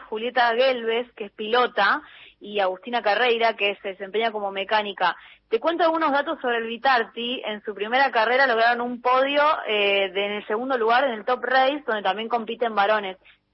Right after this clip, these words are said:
Eh, esto dicen las compañeras, ¿no? Además de generar,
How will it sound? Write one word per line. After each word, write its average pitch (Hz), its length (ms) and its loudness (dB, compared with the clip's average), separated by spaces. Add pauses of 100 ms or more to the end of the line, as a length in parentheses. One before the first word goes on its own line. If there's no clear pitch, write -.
(100)
Eh, 214 240 0
esto 247 220 0
dicen 247 260 0
las 208 100 -2
compañeras, 202 580 -2
¿no? 202 300 0
Además 202 460 0
de 233 140 -4
generar, 208 540 0